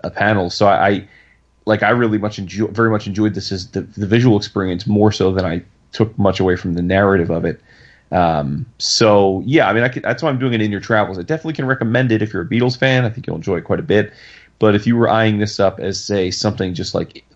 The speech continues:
we've been talking about a lot of crime and noir tonight, if you were thinking this was gonna be some kind of, of crime book or alter-, alternative history book, I mean, o-,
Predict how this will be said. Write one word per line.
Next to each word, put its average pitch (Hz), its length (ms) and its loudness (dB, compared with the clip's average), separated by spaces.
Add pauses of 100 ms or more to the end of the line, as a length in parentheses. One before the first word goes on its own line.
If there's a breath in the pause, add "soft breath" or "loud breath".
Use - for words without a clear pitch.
(120)
we've 101 120 0
been 87 80 -4
talking 95 220 0
about 90 140 0
a - 20 2
lot 90 160 2
of - 60 -8 (200)
crime 101 300 2
and 95 80 -2
noir 117 340 4
tonight, 104 280 -2 (320 loud breath)
if - 80 -10
you 143 60 0
were 127 100 4
thinking 110 280 0
this 104 160 -2
was 95 140 -8
gonna 98 140 -6
be 98 80 -4
some 101 160 -4
kind 101 220 0
of, 92 300 -6
of 95 160 -10
crime 147 340 2
book 123 220 2
or 98 80 2
alter-, 95 280 -2
alternative 104 380 -4
history 113 300 0
book, 104 260 0 (340 loud breath)
I - 40 0
mean, 131 320 4
o-, - 200 -8